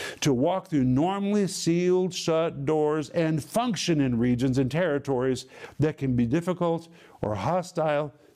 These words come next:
to the gospel. So in Second Corinthians twelve, verse twelve, Paul, in addition to talking about signs and wonders and mighty deeds, lists this divine patience as one of the marks of true apostleship.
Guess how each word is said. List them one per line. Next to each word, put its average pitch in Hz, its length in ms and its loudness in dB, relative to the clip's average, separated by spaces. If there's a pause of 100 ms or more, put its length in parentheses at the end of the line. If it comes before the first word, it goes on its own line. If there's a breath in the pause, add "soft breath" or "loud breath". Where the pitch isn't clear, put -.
(140 loud breath)
to 156 100 0
the 143 140 0
gospel. 127 480 -4
So 139 320 0
in 156 200 -2
Second 131 480 -2
Corinthians 147 640 0
twelve, 147 500 -2
verse 139 340 -2
twelve, 131 460 -2 (420 loud breath)
Paul, 135 480 -2 (160)
in 127 140 2
addition 135 420 0
to 175 80 2
talking 165 320 -2
about 147 200 -2
signs 147 600 0
and 143 160 2
wonders 143 400 0
and 123 140 2
mighty 147 320 0
deeds, 117 380 0 (280 loud breath)
lists 147 560 0 (120)
this 143 300 0
divine 127 640 -2
patience 113 760 -2 (320 loud breath)
as 143 260 -2
one 127 200 0
of 120 80 0
the 123 80 0
marks 135 560 -2 (240 loud breath)
of 123 180 -2
true 123 440 0 (380 soft breath)
apostleship. 120 880 -4